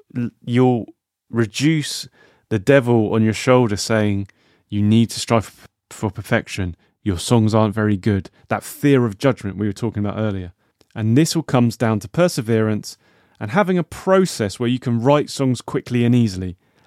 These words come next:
And if you want to explore more about a process where you can write songs quickly and easily, then my course, How to Write Your First Song in One Hour,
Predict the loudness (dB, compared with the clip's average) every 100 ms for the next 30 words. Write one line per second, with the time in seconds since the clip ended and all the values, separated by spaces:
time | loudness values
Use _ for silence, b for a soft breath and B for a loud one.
0 | _ -2 -2 -2 -4 0 0 2 0 -2
1 | -6 -2 0 -2 -4 -10 -6 -2 0 4
2 | 4 4 2 0 -4 0 0 0 -2 -4
3 | 0 0 0 2 0 0 -4 -4 -6 -6
4 | -4 -2 -2 -2 -2 -4 -6 b b b
5 | b 0 2 2 0 -2 2 2 2 -4
6 | -4 0 0 0 -2 0 -4 -4 -2 -2
7 | 0 -2 -2 -2 0 2 4 4 2 -2